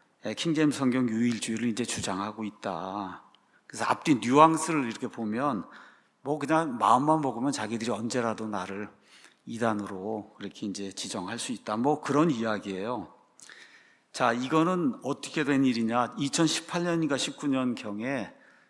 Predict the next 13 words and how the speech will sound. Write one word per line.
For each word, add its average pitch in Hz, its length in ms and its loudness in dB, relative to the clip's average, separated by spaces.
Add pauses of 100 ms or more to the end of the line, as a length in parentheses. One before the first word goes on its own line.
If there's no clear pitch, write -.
(140)
고신 139 720 2
그 127 120 -10
교단에서, 113 1040 -2 (560)
아, 110 140 -2
저에 131 280 0
대해서 127 240 0
이단성 143 560 4
심사를 131 520 2
한다는 120 400 0
그런 117 240 -4
이야기를 113 400 -6
제가 107 280 -8
듣고, 131 680 -4